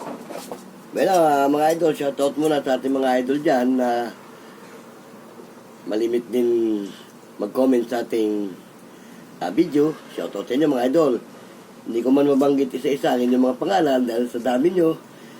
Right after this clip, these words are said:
ay shoutout sa inyong lahat. At salamat ng marami sa inyong mga naging comment. Kaya mag-alala, mga idol, subscribe na rin ako sa inyo, inyong mga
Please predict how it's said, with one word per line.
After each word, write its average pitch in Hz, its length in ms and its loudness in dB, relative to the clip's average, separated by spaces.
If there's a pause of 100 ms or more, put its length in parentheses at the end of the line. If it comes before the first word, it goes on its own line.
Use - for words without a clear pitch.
(180)
ay 92 80 -4
shoutout 131 560 -2
sa 120 80 -4
inyong 113 320 -2
lahat. 117 240 -4 (720)
At 92 160 -10
salamat 123 320 0
ng 110 160 -8
marami 147 400 2
sa 113 160 -8
inyong 120 240 -6
mga 110 140 -2 (500)
naging 117 320 -2
comment. 107 400 -2 (2000)
Kaya 120 80 -2
mag-alala, 160 320 4
mga 156 320 6
idol, 151 160 2
subscribe 135 560 -2
na 139 160 0
rin 143 80 2
ako 143 240 -2
sa 135 80 -4
inyo, 127 240 0
inyong 127 320 2
mga 117 140 -2